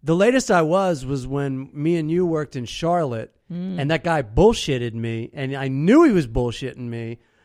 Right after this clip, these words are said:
Speaker 1: He said he was, they, they, they, they s-,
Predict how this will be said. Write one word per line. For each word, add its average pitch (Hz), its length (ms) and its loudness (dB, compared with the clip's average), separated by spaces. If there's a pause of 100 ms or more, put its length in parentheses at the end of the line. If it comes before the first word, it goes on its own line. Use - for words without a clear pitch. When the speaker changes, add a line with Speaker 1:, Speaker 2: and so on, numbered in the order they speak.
(240)
Speaker 1:
He 151 180 -2
said 170 220 0
he 151 80 -2
was, 143 180 -8
they, 180 240 -6
they, 190 320 -2 (180)
they, 202 440 -4 (840)
they 180 120 2
s-, - 220 -4